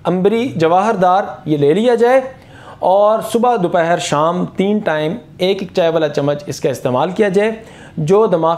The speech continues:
की खुश्की है वो ख़त्म हो जाएगी और दिमाग के, यानी जो बालों के जो जड़ें हैं उनको मजबूत कर देगी।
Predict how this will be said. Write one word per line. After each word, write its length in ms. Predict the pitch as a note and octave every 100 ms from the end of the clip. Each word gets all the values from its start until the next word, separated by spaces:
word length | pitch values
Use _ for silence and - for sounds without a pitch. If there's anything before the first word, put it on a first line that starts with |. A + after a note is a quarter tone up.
| E3
की 60 |
खुश्की 360 | D3+ D3 - F#3
है 100 | F#3
वो 100 | G3
ख़त्म 240 | D3+ D3+ F3
हो 140 | F#3
जाएगी 400 | F#3+ G3 F#3 G#3 F3+ - - F3+
और 220 | G3 G#3
दिमाग 480 | D#3+ D#3 E3 F#3 G3+
के, 180 | - G3 F#3+
यानी 300 | F#3 E3 F#3
जो 160 | F3 F3
बालों 460 | C#3 C#3+ D#3+ G3 G#3 F#3
के 200 | G3 F#3+
जो 160 | F#3+ D#3+ C3
जड़ें 300 | E3+ A3+ A3
हैं 120 | F#3+
उनको 260 | F#3 E3 C#3+
मजबूत 420 | A#2+ A#2 C#3+ D#3+
कर 140 | G3+
देगी। 340 | F#3+ F#3+ F#3